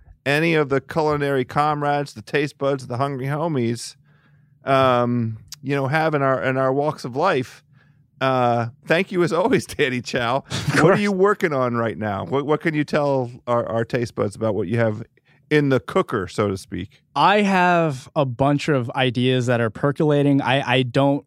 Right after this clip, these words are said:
Speaker 2: really have anything completely, like, set into motion yet. Uh, the draft and free agency is kind of taking up a lot of my mental space <laughs> right now.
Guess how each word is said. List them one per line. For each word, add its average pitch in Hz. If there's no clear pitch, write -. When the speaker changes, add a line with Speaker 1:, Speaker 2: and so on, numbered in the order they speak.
Speaker 2:
really 135
have 123
anything 120
completely, 143
like, 113
set 143
into 123
motion 127
yet. 120
Uh, 120
the 127
draft 131
and 120
free 123
agency 117
is 107
kind 110
of 107
taking 117
up 110
a -
lot 107
of 104
my 104
mental 104
space -
<laughs> -
right 180
now. 151